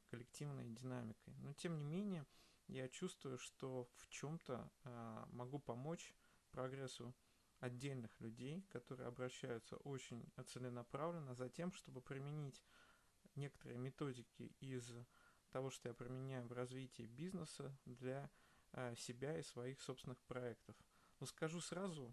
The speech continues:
механически переложить эти методики не получится, да и смысла нет. А, дело в том, что люди разные, ситуации разные, и, в общем-то, даже и в бизнесе чаще всего приходится изобретать эту методологию с нуля,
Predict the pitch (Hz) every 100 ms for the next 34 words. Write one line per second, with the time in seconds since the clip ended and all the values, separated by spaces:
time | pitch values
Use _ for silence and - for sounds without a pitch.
0 | 139 135 - 147 190 160 - 120 - 127
1 | 131 135 160 - 139 135 127 - 147 127
2 | - 127 - 139 180 - - - 127 131
3 | - 151 139 - 117 123 147 - - -
4 | - - - 131 123 120 135 127 - 135
5 | - - - 123 117 - - - - 123
6 | 139 127 117 120 - 131 143 165 151 135
7 | - - 135 131 - 123 131 147 160 147
8 | 127 120 139 143 139 - 123 143 139 127
9 | 127 131 180 185 156 - - 151 151 135
10 | - 127 151 127 - 143 135 - 127 -
11 | - - - - 127 131 135 - 160 151
12 | 131 - 123 123 123 - - 139 135 135
13 | 139 151 135 120 113 - - 127 135 160